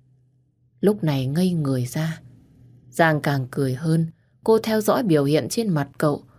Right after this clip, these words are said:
Cô biết người này là người yêu cái đẹp. Đúng thôi, nếu không háo sắc, liệu cậu ta có cướp con gái nhà lành về làm lẽ của cậu ta hay không? Cậu Thái giật mình,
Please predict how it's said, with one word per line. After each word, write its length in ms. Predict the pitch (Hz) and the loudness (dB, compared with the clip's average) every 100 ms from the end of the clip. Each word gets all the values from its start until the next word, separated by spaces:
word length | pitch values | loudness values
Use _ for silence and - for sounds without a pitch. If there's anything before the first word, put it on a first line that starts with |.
| _ _ _ _ | _ _ _ _
Cô 160 | 160 | 0
biết 280 | 139 165 226 - - _ _ | 2 0 -2 -8 -20 _ _
người 280 | 160 156 147 | 2 4 4
này 380 | 139 139 135 127 | 0 -2 -6 -6
là 160 | 143 147 | -2 -2
người 280 | 135 135 - | 0 -2 -2
yêu 200 | 196 202 196 | 0 0 -2
cái 140 | 233 | -4
đẹp. 220 | 165 135 - _ _ _ _ _ _ _ | -2 -4 -8 _ _ _ _ _ _ _
Đúng 260 | 165 151 170 | 2 2 2
thôi, 360 | 185 160 160 156 - _ _ | 0 0 2 0 -6 _ _
nếu 180 | 165 170 | 4 4
không 220 | 175 175 | 4 2
háo 260 | 156 143 165 | 2 2 2
sắc, 220 | 165 277 - _ _ | -2 -6 -8 _ _
liệu 280 | 160 170 156 | 4 4 6
cậu 180 | 175 135 | 2 2
ta 160 | 196 | 0
có 180 | 196 208 | 0 0
cướp 140 | 208 294 | 0 -2
con 160 | 220 214 | 0 0
gái 220 | 190 254 | 0 0
nhà 240 | 220 143 | 0 0
lành 280 | 139 143 139 127 - - - | 0 0 -2 -6 -18 -20 -2
về 180 | 156 139 | 0 2
làm 280 | 135 135 135 | -2 -4 -6
lẽ 280 | 135 247 254 | -6 -8 -6
của 80 | - | -6
cậu 260 | - 147 - | -4 -6 -4
ta 100 | 160 | -6
hay 260 | 160 160 | -4 -4
không? 280 | 151 165 170 165 - - _ _ _ _ _ _ _ - | -4 -4 -6 -6 -16 -20 _ _ _ _ _ _ _ 0
Cậu 180 | 151 - | 2 2
Thái 240 | 160 143 | -2 -2
giật 280 | - 151 - | -2 -4 -4
mình, 260 | 139 127 | -4 -2